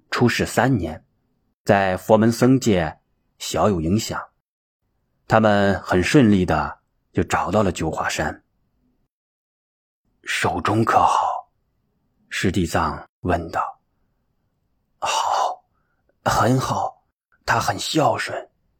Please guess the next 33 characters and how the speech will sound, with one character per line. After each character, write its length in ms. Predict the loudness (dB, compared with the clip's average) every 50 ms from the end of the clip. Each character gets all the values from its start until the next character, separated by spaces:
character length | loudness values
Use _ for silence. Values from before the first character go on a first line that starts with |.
| _ _ _ _ _ _ _ _ _ _ _ _ _
他 100 | -4 -4
开 260 | -4 -2 0 0 2
办 260 | 4 4 4 4 4 2
了 300 | 2 2 0 -2 -6 _ _ _
一 120 | -4 -4
家 160 | -2 -2 -4 -4
私 220 | -4 -6 -6 -6
塾， 460 | -6 -4 -2 0 0 0 0 -2 _ _ _ _ _ _ _ _ _
教 260 | -2 0 0 2 2
的 120 | 2 0
也 160 | 0 0 -2 -4
很 240 | -4 -4 -6 -6
好。 400 | -4 -2 -2 -2 -2 -4 -10 _ _ _ _ _ _ _ _ _ _ _ _ _
我 160 | _ -4 -2 0
们 160 | 0 0 2
娘 160 | 2 2 0
儿 80 | 0 0
俩 400 | 0 0 -2 -2 -4 -6 -10 _ _ _ _ _ _ _ _ _ _ _ _ _ _ _ _
吃 180 | -6 -6 -4
喝 220 | -4 -2 -2 -2 -2
不 140 | -2 -4 -2
愁。” 500 | 0 -2 -2 0 0 -2 -2 -4 -8 _ _ _ _ _ _ _ _ _ _ _ _ _ _ _ _ _ _ _ _ _ _ _ _ _ _ _ _ _ _
母 140 | 4 4 6
亲 160 | 6 6 6
抓 260 | 6 6 6 6 6
住 120 | 4 6 4
了 80 | 4
师 180 | 4 2 0 0
弟 80 | 0 2
藏 160 | 2 4 4
的 100 | 4 2
胳 320 | 2 4 6 6 6 4
膊， 220 | 2 0 -4 -4